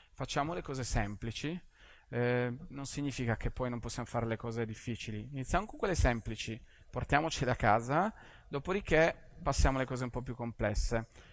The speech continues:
Per un semplice motivo, perché se partiamo già da livello cinque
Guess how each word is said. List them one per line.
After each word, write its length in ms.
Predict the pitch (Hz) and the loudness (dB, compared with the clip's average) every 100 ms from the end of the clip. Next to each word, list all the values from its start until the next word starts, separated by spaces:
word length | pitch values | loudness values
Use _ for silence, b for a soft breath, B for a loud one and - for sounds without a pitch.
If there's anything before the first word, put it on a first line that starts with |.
| b b _ | b b _
Per 160 | 151 156 | 0 0
un 80 | |
semplice 400 | 151 180 185 - | 0 0 0 0
motivo, 480 | 165 139 156 143 110 | -2 0 2 2 2
perché 260 | 113 123 139 | 0 -2 0
se 140 | 147 | 0
partiamo 560 | - 147 - 151 131 120 | 0 0 4 4 4 2
già 180 | 135 127 | 2 4
da 240 | 117 113 | 6 6
livello 380 | 117 135 143 123 | 4 2 0 0
cinque 800 | - 147 131 - 131 165 - | 0 0 0 4 4 4 0